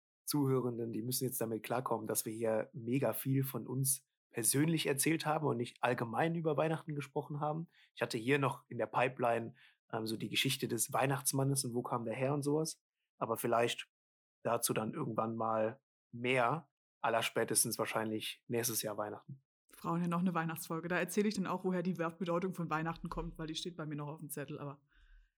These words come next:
Speaker 2: das machen wir nächstes Jahr.
Speaker 1: <laughs> Perfekt. Ja, Friederike, es hat mich sehr gefreut. Sehr schön. Jetzt können wir hier für uns in die Weihnachtstage starten.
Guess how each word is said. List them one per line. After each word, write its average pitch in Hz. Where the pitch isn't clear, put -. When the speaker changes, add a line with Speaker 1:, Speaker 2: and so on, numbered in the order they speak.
Speaker 2:
das 311
machen 180
wir 151
nächstes 139
Jahr. 135
Speaker 1:
<laughs> -
Perfekt. -
Ja, 160
Friederike, 135
es 131
hat 135
mich 131
sehr 123
gefreut. 120
Sehr 117
schön. 120
Jetzt 117
können 120
wir 110
hier 117
für -
uns 127
in 123
die 120
Weihnachtstage 120
starten. 131